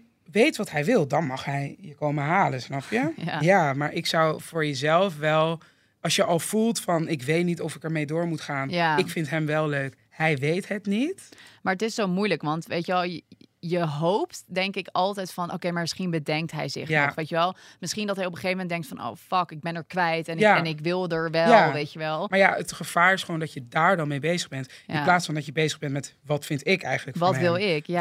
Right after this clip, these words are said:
Speaker 1: Dat is gewoon het belangrijkste.
Speaker 2: Maar daar gaat soort van helemaal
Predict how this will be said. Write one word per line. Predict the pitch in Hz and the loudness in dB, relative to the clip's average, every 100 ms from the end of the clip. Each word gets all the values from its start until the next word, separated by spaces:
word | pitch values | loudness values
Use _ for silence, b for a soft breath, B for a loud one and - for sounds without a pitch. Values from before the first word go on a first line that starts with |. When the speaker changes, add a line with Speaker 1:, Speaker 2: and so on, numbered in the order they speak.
| 196 | 4
Speaker 1:
Dat | 139 | 4
is | 151 | 0
gewoon | 160 147 | -2 -2
het | 139 | -2
belangrijkste. | 147 196 208 139 | 0 0 0 0
Speaker 2:
Maar | 170 | 2
daar | 175 208 | 4 4
gaat | - 220 208 | 2 0 -2
soort | 214 | -6
van | 196 | -4
helemaal | 190 196 196 180 180 | -4 -2 0 0 -2